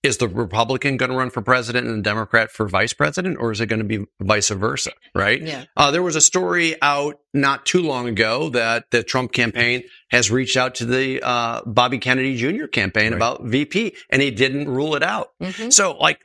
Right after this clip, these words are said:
Speaker 1: there's so much good, eh, drama yet. I mean,
Speaker 3: Mm.
Speaker 1: we're living in a movie script, people,
Speaker 2: <laughs>
Speaker 1: right? And it's, like, being written week by week.
Speaker 3: But to Stephanie's point, Jessica,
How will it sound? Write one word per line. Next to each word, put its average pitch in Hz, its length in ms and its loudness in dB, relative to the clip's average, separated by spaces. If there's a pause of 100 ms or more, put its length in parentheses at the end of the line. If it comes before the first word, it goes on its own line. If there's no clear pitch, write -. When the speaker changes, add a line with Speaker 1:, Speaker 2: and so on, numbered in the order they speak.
Speaker 1:
there's 180 260 -2
so 170 400 0
much 135 520 -2
good, 120 340 -2 (160)
eh, 208 140 2 (100)
drama 127 400 -2
yet. 95 340 -6
I 143 80 4
mean, 160 220 -2 (300)
Speaker 3:
Mm. 107 60 -2
Speaker 1:
we're 233 160 2
living 254 320 0
in 196 120 0
a 160 40 -2
movie 160 320 0
script, - 360 -2
people, 101 400 -2
Speaker 2:
<laughs> 277 60 -4
Speaker 1:
right? 131 320 2
And 151 160 2
it's, 147 140 0
like, 160 200 0
being 185 300 0
written 147 380 0
week 156 260 -2
by 117 160 2
week. 110 420 -6 (100)
Speaker 3:
But 160 180 2
to 160 100 2
Stephanie's 196 480 0
point, 98 300 -4 (100)
Jessica, 101 500 -2